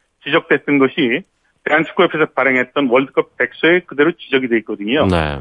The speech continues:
Speaker 1: 그 지적된 많은 부분 중에서 한 가지가 이번 월드컵에도 뼈아프게 작용된 것이 있습니다.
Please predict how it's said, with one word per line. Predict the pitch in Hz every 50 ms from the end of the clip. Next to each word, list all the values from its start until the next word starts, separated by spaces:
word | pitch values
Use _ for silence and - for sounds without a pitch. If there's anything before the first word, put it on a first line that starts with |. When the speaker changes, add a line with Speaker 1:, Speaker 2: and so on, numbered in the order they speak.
| 71 -
Speaker 1:
그 | - 175 196 185
지적된 | - - 160 165 - - 220 202 214 196
많은 | 143 - - 175 202 208
부분 | 190 196 170 165 151
중에서 | 143 147 151 151 175
한 | - - 214 208
가지가 | 214 202 196 226 208
이번 | 185 160 170
월드컵에도 | 165 151 143 147 - 147 135 139 131 151 151 _ -
뼈아프게 | 233 220 214 214 - 214 202
작용된 | - 156 143 131 131 127 120 110 110
것이 | 107 98 -
있습니다. | 110 98 _ - 110 107 110 107